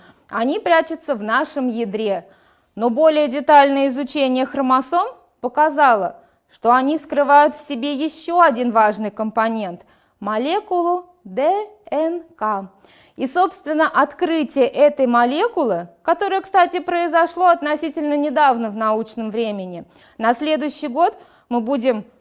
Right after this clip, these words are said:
отмечать семидесятилетие с этого открытия, с момента этого открытия. С того момента, когда открыли структуру Д Н К, учёные задались вопросом,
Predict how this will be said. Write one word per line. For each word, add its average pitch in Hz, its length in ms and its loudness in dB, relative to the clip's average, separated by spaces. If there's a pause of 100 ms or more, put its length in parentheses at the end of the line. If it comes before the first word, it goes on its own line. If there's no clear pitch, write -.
(260)
отмечать 262 640 -2
семидесятилетие 277 960 -4
с 202 100 -10
этого 247 340 0
открытия, 208 720 -4
с 180 80 -18
момента 202 480 -8
этого 190 380 -4
открытия. 190 720 -6 (580)
С - 60 -20
того 240 240 4
момента, 339 460 0
когда 277 460 2
открыли 240 520 -2
структуру 269 720 -4
Д 220 240 -2
Н 247 140 0
К, 359 120 2 (640)
учёные 440 480 -2
задались 359 480 0
вопросом, 302 800 0